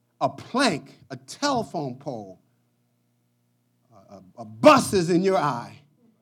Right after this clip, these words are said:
Hypocrite, first remove the, the telephone pole out of your eye, then you will be, see clearly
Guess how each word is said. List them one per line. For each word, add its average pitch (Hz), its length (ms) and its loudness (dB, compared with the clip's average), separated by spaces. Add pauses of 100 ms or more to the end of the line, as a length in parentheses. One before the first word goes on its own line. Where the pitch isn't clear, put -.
(220)
Hypocrite, 269 600 0
first 330 460 4
remove 262 440 -2
the, 214 100 -6 (260)
the 185 100 -12
telephone 190 540 -8
pole 208 300 -10 (160)
out 196 160 0
of 180 40 -8
your 233 120 -2
eye, 190 260 0
then 233 220 -4
you 220 120 -4
will 202 140 -4
be, 165 380 -8
see 226 240 -8
clearly 170 560 -4